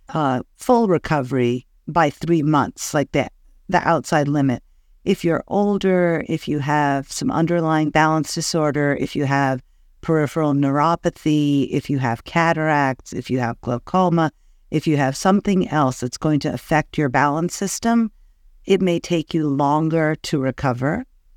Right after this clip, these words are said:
But in general, even though it's absolutely horrific and you remember every minute of that episode as if it happened yesterday, the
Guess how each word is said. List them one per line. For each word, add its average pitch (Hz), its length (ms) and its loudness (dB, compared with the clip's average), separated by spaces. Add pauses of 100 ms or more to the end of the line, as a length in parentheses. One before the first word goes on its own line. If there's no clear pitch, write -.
(140)
But 175 220 2
in 170 300 0
general, 180 920 0
even 185 300 0
though 156 220 0
it's - 160 -4 (200)
absolutely 151 880 0
horrific 147 840 -2 (360)
and 160 320 0
you 170 220 2
remember 156 840 0
every 156 320 0
minute 156 500 0
of 139 200 -2
that 147 220 4
episode 147 800 -2 (280)
as 151 240 2
if 156 160 -2
it 143 80 0
happened 143 420 -2
yesterday, 143 760 2 (300)
the 147 560 2